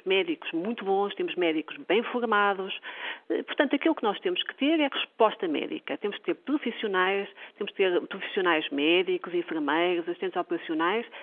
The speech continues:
a trabalhar. Nesta altura do ano temos maior afluência, temos mais gente, temos, precisamos de ter mais resposta, melhor resposta, uma resposta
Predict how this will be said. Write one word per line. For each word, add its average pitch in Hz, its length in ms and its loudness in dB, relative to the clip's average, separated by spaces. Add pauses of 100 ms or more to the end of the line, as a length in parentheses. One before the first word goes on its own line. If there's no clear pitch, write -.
(120)
a 302 80 6
trabalhar. 156 560 0 (600)
Nesta 285 260 4
altura 254 300 2
do 220 160 0
ano 226 260 2
temos 214 300 -2
maior 185 440 4
afluência, 208 540 -2
temos 170 240 -2
mais 202 300 2
gente, 170 340 -2
temos, 165 420 2 (380)
precisamos 262 300 0
de - 80 -20
ter 247 100 4
mais 240 240 2
resposta, 208 580 0
melhor 175 320 4
resposta, - 540 0
uma 196 100 -4
resposta 208 460 -2